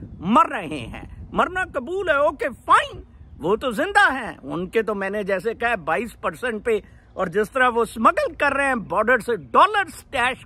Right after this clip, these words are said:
कर रहे हैं, millions and millions of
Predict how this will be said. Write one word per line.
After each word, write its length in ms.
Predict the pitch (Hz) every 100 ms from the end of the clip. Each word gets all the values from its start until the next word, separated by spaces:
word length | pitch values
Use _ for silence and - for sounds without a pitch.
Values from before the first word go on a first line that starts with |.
| -
कर 120 | 220
रहे 240 | 220 214
हैं, 200 | 180 - - - - - - - - - _ _ _ -
millions 640 | 254 392 415 392 381 349 285
and 320 | 254 208 240
millions 640 | 605 440 415 359 320 277
of 200 | 277 247